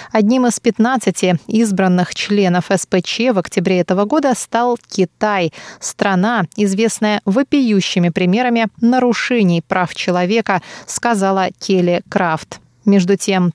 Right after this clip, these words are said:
Тайвань, по словам постпреда, является подлинной силой добра в мире. Чтобы по-настоящему защитить права человека,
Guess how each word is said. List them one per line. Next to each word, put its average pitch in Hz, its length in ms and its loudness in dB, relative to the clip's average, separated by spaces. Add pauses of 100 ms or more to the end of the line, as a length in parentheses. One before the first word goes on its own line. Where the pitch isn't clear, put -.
Тайвань, 185 580 0
по 170 120 -4
словам 175 400 -2
постпреда, 247 580 0 (380)
является 269 560 0 (220)
подлинной 185 560 2
силой 247 420 0
добра 180 540 0
в 165 180 0
мире. 180 420 4 (200)
Чтобы 240 320 0
по-настоящему 220 800 2
защитить 214 720 0
права 190 320 0
человека, 214 600 -2